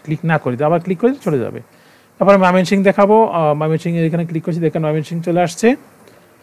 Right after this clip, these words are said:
যতক্ষণ না আমি আবার repeat ময়মনসিংহে click করবো ততক্ষণ পর্যন্ত এটা চলতে থাকবে। তো আমি ময়মনসিংহ click করছি, এটা চলে যাবে। আমি যে Chittagong দেখাতে যাই, তাহলে দেখেন Chittagong click করবো, ওই যে চিটাগাংটা দেখাচ্ছে। এবার আমি আবার চিটাগাং click করলে ওটা চলে যাবে।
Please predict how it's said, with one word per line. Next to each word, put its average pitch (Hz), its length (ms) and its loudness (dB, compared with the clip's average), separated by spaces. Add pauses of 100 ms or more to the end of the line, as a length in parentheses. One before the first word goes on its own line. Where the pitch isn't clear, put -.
(480)
যতক্ষণ 233 380 4
না 262 140 6
আমি 247 220 4
আবার 180 220 6
repeat 185 260 2 (180)
ময়মনসিংহে 185 420 2
click 185 220 -2
করবো 254 220 4
ততক্ষণ 196 220 2
পর্যন্ত 165 260 0
এটা 147 140 -4
চলতে 170 260 -2
থাকবে। 131 260 -4
তো 165 120 -6
আমি 170 100 -2
ময়মনসিংহ 170 420 -2
click 170 160 -10
করছি, 208 280 -4
এটা 214 140 -6
চলে 160 200 -2
যাবে। 156 220 2 (460)
আমি 175 160 -2
যে 175 60 2
Chittagong 214 400 4
দেখাতে 190 220 2
যাই, 240 180 6
তাহলে 175 260 2
দেখেন 160 140 2
Chittagong 185 320 0
click 170 180 -4
করবো, 208 360 0 (680)
ওই 170 120 0
যে 165 40 2
চিটাগাংটা 170 440 -2
দেখাচ্ছে। 170 440 0 (1700)
এবার 170 240 4
আমি 165 260 4
আবার 156 260 4
চিটাগাং 170 280 2
click 160 220 -4
করলে 233 180 2
ওটা 180 140 0
চলে 131 200 -2
যাবে। 117 240 -6